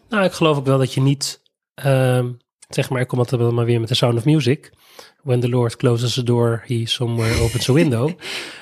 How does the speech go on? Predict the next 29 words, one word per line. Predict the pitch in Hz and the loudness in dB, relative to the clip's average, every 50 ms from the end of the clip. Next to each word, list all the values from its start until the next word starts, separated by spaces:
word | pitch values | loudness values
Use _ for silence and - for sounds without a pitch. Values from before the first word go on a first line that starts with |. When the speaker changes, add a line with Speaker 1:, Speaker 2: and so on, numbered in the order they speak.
| - _ | -14 _
Speaker 1:
Eh, | - 160 156 143 143 143 139 139 139 139 135 135 139 - - | 0 2 2 4 4 4 4 4 4 2 2 0 -2 -2 0
Speaker 2:
Ja. | 277 294 254 175 | 2 4 4 4
Speaker 1:
je | 156 | 4
moet | 165 185 208 180 | 4 2 2 2
niet | 202 202 190 196 | 0 0 0 0
iets | 175 139 131 123 | -2 -4 0 0
dichtgooien, | 156 208 196 - - - 131 135 123 123 123 123 | 2 2 0 -2 -2 0 2 2 2 2 0 0
denk | 120 120 117 120 117 | 0 0 -2 -2 0
ik. | - 123 117 - - | -2 -2 -2 -4 -6
Eh, | - 135 147 143 139 139 135 135 131 131 131 123 127 123 123 131 | -10 -6 -2 0 2 2 2 2 2 2 2 0 0 0 -2 -4
eh, | 123 - - - 131 127 120 120 123 127 123 - - - - - _ _ _ - - 135 | -6 -10 -6 -2 -2 0 0 0 -2 -4 -6 -10 -16 -20 -20 -20 _ _ _ -8 -6 -4
dus | 123 139 127 143 | -2 -2 0 0
het | 151 | -2
is | 131 | -2
niet | 151 160 160 143 - - | 0 0 -2 -2 -4 -2
dat, | 156 156 156 160 160 | 0 0 0 0 0
dat | 156 147 139 - | 0 0 0 2
je | - 147 139 143 139 | 2 2 2 2 0
moet | - 156 135 135 | -2 -4 -2 0
zeggen, | - 147 135 - | 0 0 0 0
"Ik | 151 - | -4 -4
ga | - - | -2 0
nooit | 127 127 135 139 139 143 | 2 2 2 2 2 0
meer | 135 131 | -2 -2
acteren | 123 - - 135 127 127 123 | -2 -2 0 0 0 0 0
of | 127 - | -2 -2
nooit | - 127 131 127 | 0 0 0 0
meer | 139 117 | 0 0
zingen." | - 123 120 120 123 123 139 147 | 0 0 0 0 0 -2 -2 -4